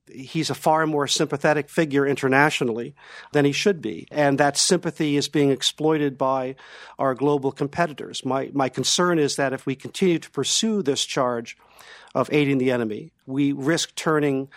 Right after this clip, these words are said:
Bradley Manning, you know, from a, a misguided soldier who committed a significant misjudgment, has harmed the national interest, and we risk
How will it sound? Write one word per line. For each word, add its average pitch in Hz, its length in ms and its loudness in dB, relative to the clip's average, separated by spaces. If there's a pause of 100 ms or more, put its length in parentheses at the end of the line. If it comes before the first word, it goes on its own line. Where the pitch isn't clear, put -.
(100)
Bradley 139 360 0
Manning, 143 640 -2
you 147 100 -4
know, 131 120 -4
from 139 480 -2 (340)
a, 139 400 -6
a 139 80 -2
misguided 147 720 0
soldier 143 720 -2
who 135 400 -2
committed 143 540 0 (340)
a 123 160 -12
significant 147 680 0
misjudgment, 139 680 -2
has 160 300 2
harmed 135 500 -2 (460)
the 131 80 0
national 131 440 0
interest, 151 480 -4 (340)
and 131 160 0
we 135 200 -2 (480)
risk 151 360 0